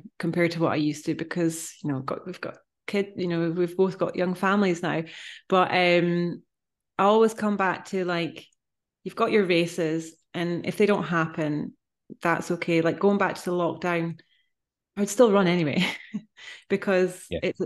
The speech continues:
Speaker 1: it's tied so tightly to my go-, my value of adventure. I
Speaker 2: Part of
Speaker 1: mean
Speaker 2: your identity, but it doesn't define you.
Speaker 1: Doesn't
Speaker 2: And I think
Speaker 1: define
Speaker 2: that's
Speaker 1: you.
Speaker 2: important.
Speaker 1: Um,
Speaker 2: No,
Speaker 1: it's
Speaker 2: no,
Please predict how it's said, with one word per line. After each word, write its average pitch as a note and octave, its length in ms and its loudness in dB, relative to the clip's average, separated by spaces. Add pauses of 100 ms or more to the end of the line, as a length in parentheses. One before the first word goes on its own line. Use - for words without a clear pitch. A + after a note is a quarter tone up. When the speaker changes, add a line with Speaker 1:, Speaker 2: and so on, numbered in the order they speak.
(120)
Speaker 1:
it's - 320 -4
tied F3+ 420 0 (240)
so F3 680 2 (280)
tightly D#3+ 480 -2
to E3 260 -2
my E3 160 0
go-, D#3+ 220 -6
my D#3+ 460 -2 (200)
value D#3 420 -2
of D3+ 80 -4
adventure. F#3+ 720 0 (640)
I - 0 -
Speaker 2:
Part A#2 160 8
of - 0 -
Speaker 1:
mean A#2 100 4
Speaker 2:
your A2 100 4
identity, F#2 480 -2
but F2+ 140 -4
it - 60 -12
doesn't F#2 200 -2
define F2 460 -4
you. - 140 -12 (460)
Speaker 1:
Doesn't A3 300 4
Speaker 2:
And - 40 2
I - 80 0
think G3 120 -2
Speaker 1:
define G3 200 2
Speaker 2:
that's E3+ 80 0
Speaker 1:
you. F2 160 -6
Speaker 2:
important. - 520 -8
Speaker 1:
Um, F3 400 2
Speaker 2:
No, - 80 4
Speaker 1:
it's F#2+ 160 2
Speaker 2:
no, - 80 -20